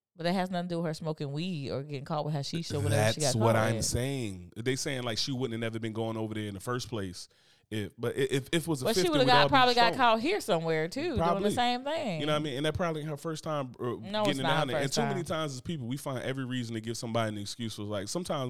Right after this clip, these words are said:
Speaker 2: motherfuckers just break the law and shit happens.
Speaker 1: Mm-hmm.
Speaker 2: Like, I, I wish that young lady the
Speaker 1: You
Speaker 2: best.
Speaker 1: can always do what you want.
Speaker 2: Not, just not as long as
Speaker 1: But
Speaker 2: you.
Speaker 1: not for as long
Speaker 2: So
Speaker 1: as you want.
Speaker 2: I hope that that young lady gets out.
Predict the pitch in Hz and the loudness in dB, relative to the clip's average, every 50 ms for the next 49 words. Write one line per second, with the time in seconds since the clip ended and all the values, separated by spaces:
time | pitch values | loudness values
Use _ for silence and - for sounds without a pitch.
0 | 123 113 110 - 123 110 101 101 101 95 92 107 104 92 87 98 95 95 92 80 | -4 -6 -6 -6 -8 -8 -8 -10 -10 -6 -4 -4 -4 -4 -6 -6 -6 -6 -6 -6
1 | - 104 92 95 90 85 - - - _ _ _ _ - - - - _ _ - | -6 -6 -4 -6 -6 -8 -10 -14 -18 _ _ _ _ -20 -20 -20 -20 _ _ 0
2 | 120 120 110 143 160 160 - 160 156 151 139 - 135 123 120 120 120 117 117 113 | 2 2 2 2 2 0 0 0 0 -2 -4 -4 -4 -6 -4 -4 -4 -2 -2 -2
3 | 110 104 - 156 165 175 190 294 165 190 247 233 233 254 294 311 277 285 277 - | -2 -2 -2 -4 0 2 2 2 2 4 4 6 6 6 6 6 4 2 0 -2
4 | 285 285 277 277 285 277 - 156 123 104 98 95 67 - - - 101 110 120 123 | -4 0 0 0 0 0 -2 -2 -2 -2 -2 -4 -6 -8 -14 -6 -2 0 0 0
5 | - 107 104 113 117 113 123 120 117 117 113 120 135 139 131 117 101 98 131 120 | 0 -2 -4 -4 -2 0 0 0 0 0 -2 -2 -2 0 0 -2 -2 -2 -4 -2
6 | 120 131 131 147 - - 147 151 160 160 143 135 151 143 123 - 127 135 165 185 | -2 -4 -6 -6 -6 -6 -6 -6 -6 -6 -2 0 2 2 2 2 2 0 0 0
7 | 196 185 175 165 151 165 160 139 117 120 117 127 120 113 120 127 120 123 120 120 | 0 0 -2 -2 -2 -2 -2 -2 -6 -6 -4 -4 -4 -4 -4 -4 -4 -4 -4 -4
8 | 117 110 107 104 - - 90 95 110 117 - - 113 120 160 - | -4 -4 -6 -8 -10 -14 -10 -8 -8 -6 -2 -2 -2 -2 -2 -4